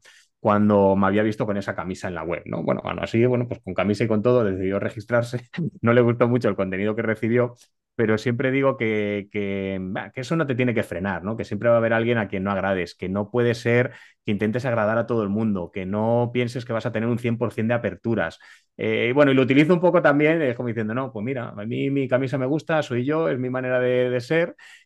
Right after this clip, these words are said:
Y bueno, hoy en el vídeo me verán que no voy con, <laughs> con esa camisa, ¿no? Pero, pero sí que, bueno, que no pasa nada y que la gente tiene que responder y que si no te responden, aunque sea mal, quiere decir que no estás impactando con tus mensajes, que no te escondas, que no pienses que vas a molestar a nadie, no, que tú tienes que pensar en dirigirte a esas personas que realmente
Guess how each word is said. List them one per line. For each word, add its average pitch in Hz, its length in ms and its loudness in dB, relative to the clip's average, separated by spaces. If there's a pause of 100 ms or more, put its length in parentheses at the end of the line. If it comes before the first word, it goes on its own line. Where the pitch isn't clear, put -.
(120)
Y 107 600 2
bueno, 107 200 -2
hoy 110 120 -2
en 113 60 -6
el 113 100 -6
vídeo 123 220 -2
me 98 100 -6
verán 117 240 -6
que 101 100 -6
no 101 80 -4
voy 110 120 -4
con, - 220 -10
<laughs> 143 140 -4
con 139 180 0
esa 123 220 2
camisa, 120 440 4
¿no? 139 180 -2 (440)
Pero, 107 760 6
pero 107 200 -2
sí 110 220 -8
que, 127 480 -2
bueno, 139 220 -6 (360)
que 110 140 -2
no 117 160 0
pasa 147 200 0
nada 113 240 0
y 104 120 -4
que 101 520 -2
la 101 140 -8
gente 120 220 -6
tiene 156 180 0
que 151 60 0
responder 104 640 -2
y 120 100 -6
que 107 120 -4
si 101 380 0
no 110 140 2
te - 80 -2
responden, 156 460 -2
aunque 104 200 -4
sea 120 180 -2
mal, 110 320 -6 (400)
quiere 127 160 0
decir 127 200 0
que 123 100 0
no 110 80 0
estás 117 200 -6
impactando 104 420 -2
con 101 120 -2
tus 95 100 -2
mensajes, 85 440 -8
que - 80 -4
no 117 120 2
te 135 80 2
escondas, 90 360 -2
que 95 100 -4
no 107 120 0
pienses 123 260 -2
que 113 60 -4
vas 101 140 -2
a 120 40 0
molestar 98 340 -2
a 87 60 -4
nadie, 90 480 -2
no, 71 320 -6
que 110 120 -2
tú 143 200 -2
tienes 147 220 0
que 127 100 0
pensar 127 280 4
en 131 80 2
dirigirte 131 400 2
a 127 40 4
esas 120 200 0
personas 123 360 -4
que 120 60 -6
realmente 117 520 -2